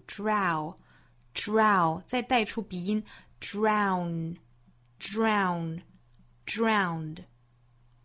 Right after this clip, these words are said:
In homesickness, I'm drowned.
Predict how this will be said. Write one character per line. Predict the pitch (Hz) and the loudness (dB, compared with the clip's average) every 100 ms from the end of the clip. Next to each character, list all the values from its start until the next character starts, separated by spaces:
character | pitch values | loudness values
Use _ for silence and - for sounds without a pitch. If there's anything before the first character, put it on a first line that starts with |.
| _ _ - | _ _ -4
In | 226 226 | 0 0
homesickness, | 226 - 269 302 - 190 - 165 160 - - - _ - | 0 0 2 4 2 -2 -4 -8 -6 -8 -10 -20 _ -8
I'm | 185 180 185 185 175 | -2 0 0 -2 -2
drowned. | 185 208 208 185 156 156 | -2 0 2 0 -6 -12